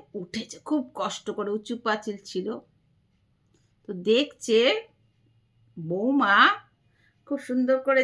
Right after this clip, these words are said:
ঝাড় দিচ্ছে, আর একবার করে ওপরে ঝাঁটাটা দেখাচ্ছে, আর শাশুড়ি চিৎকার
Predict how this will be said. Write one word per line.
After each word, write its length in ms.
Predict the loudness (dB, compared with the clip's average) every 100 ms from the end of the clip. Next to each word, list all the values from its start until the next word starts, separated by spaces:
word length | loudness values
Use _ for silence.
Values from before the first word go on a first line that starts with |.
| 0
ঝাড় 240 | 0 0 0 -6
দিচ্ছে, 420 | -8 -10 -6 -2 -2 -4
আর 80 | -4 -4
একবার 220 | -4 -6 -4
করে 120 | -4 -4
ওপরে 320 | -4 -2 -2 -2 -6 -8 -12 -12
ঝাঁটাটা 320 | -12 -8 -6 -6
দেখাচ্ছে, 440 | -6 -8 -12 -20 -20 -16
আর 80 | -14 -8
শাশুড়ি 320 | -8 -6 -10 -10
চিৎকার 360 | -14 _ -10